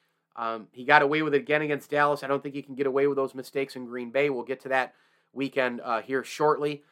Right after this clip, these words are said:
Um, I'm actually going a little bit longer than I <laughs> thought I would with the Super Wild Card weekend, but I'll, I'll quickly wrap up here.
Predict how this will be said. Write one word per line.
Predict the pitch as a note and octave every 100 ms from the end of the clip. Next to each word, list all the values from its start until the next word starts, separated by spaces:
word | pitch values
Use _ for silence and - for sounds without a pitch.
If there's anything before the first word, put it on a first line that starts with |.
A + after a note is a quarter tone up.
| _ _ -
Um, | A#2+ A#2 A2 A2
I'm | B2 C3
actually | C3+ -
going | B2 B2
a | A#2+
little | B2
bit | A#2+ G#2+
longer | A2+ B2+ C3 B2+
than | A#2+
I |
<laughs> | A2+
thought | - C#3
I | B2+
would | B2 B2+
with | A#2
the | A2
Super | G#2+ C3+ A#2+
Wild | A#2 A#2 A2+
Card | A#2+ A2
weekend, | B2 A#2+ A#2
but | A2
I'll, | G#2+ G#2
I'll | A2 A2
quickly | - C3+ A2+
wrap | A2+ A2 A#2+
up | A2+
here. | A2+ G#2